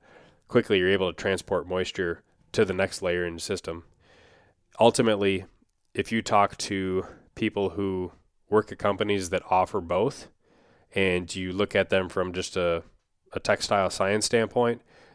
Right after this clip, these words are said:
there's pros and cons to either one of them. Um, wool, in my experience, tends to be a little bit more comfortable if it is moist compared to synthetic, but then again, synthetic dries a lot faster. Um, if you get a wool garment sweated up, it's gonna take longer to,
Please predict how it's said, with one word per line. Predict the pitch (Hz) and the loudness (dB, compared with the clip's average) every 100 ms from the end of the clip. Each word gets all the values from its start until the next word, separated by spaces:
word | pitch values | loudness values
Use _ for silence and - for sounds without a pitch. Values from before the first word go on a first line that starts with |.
| - | 0
there's | 104 - | 0 2
pros | 110 110 107 | 4 4 4
and | 95 | 0
cons | 98 95 98 - | 2 2 2 -2
to | - 98 92 87 - - | -4 -4 -4 -6 -10 -6
either | 110 98 | -2 0
one | 90 95 | 0 0
of | 101 | 2
them. | 113 120 120 - - - - _ - | 2 0 -6 -18 -20 -20 -20 _ -2
Um, | 92 87 85 - | 0 0 -4 -10
wool, | 98 101 107 107 | -2 2 4 4
in | |
my | 98 101 | 2 0
experience, | - 104 98 104 - | 0 -2 0 -2 -2
tends | 104 98 - | -2 -4 -6
to | 92 | -8
be | 95 95 92 _ _ _ _ _ - | -8 -6 -8 _ _ _ _ _ -6
a | 95 | 0
little | 95 95 | 2 2
bit | 101 | 0
more | 95 92 | -2 0
comfortable | 104 98 92 98 95 92 - _ | 0 -2 -2 -2 -2 -4 -10 _
if | 107 98 | -6 -4
it | 87 | -4
is | 92 104 - - - | -2 -2 -4 -6 -6
moist | 107 107 127 - - _ _ | -2 -2 -2 -6 -10 _ _
compared | - 110 110 | -2 2 2
to | 110 | 2
synthetic, | 110 113 117 101 | 0 2 2 0
but | |
then | 92 | -4
again, | 87 90 90 | -2 -2 -4
synthetic | - 90 90 87 | -4 0 0 2
dries | 95 95 | 2 2
a | 85 | 0
lot | 90 87 | -2 -2
faster. | 85 82 - 85 _ _ _ - _ _ 82 | -6 -6 -10 -18 _ _ _ -20 _ _ -6
Um, | 80 80 80 - | -6 -6 -12 -18
if | - | -10
you | 104 | -6
get | 98 92 92 _ - | 0 0 0 _ -10
a | - | -6
wool | 92 101 98 | -2 0 0
garment | 92 92 90 | 0 0 -2
sweated | - 95 90 | -4 -2 -2
up, | 87 | -6
it's | - | -8
gonna | 92 | -8
take | 92 - | -8 -6
longer | 85 87 87 | -6 -4 -4
to, | 82 82 | -4 -8